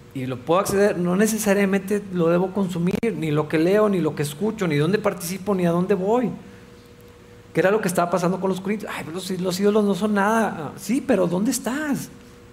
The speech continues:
¿Qué estás permitiendo? ¿Y a, y a dónde? Esa pequeña acción te lleva a otra. Hermanos, casi nunca el, el, el pecado se ve como tal. Casi nunca las tentaciones se ven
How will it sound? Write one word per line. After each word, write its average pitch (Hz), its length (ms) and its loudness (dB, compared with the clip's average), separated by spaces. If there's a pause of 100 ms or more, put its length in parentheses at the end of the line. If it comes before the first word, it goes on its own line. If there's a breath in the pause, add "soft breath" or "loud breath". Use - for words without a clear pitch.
(260)
¿Qué 185 60 -6
estás 226 180 0
permitiendo? 240 640 4
¿Y 202 100 6
a, 170 220 4
y 165 60 2
a 160 60 4
dónde? 208 280 0 (260 loud breath)
Esa 226 220 0
pequeña 202 300 2
acción 220 300 0
te 196 100 2
lleva 196 180 4
a 190 40 2
otra. 226 500 2 (880)
Hermanos, 208 300 2
casi 220 240 0
nunca 233 500 2
el, 220 240 2
el, 156 200 0 (760)
el 160 120 0
pecado 175 460 0
se 208 160 2
ve 165 300 4
como 165 240 -2
tal. 190 420 2 (720 loud breath)
Casi 180 220 2
nunca 214 220 4
las 220 140 2
tentaciones 180 500 0
se 196 120 2
ven 190 320 2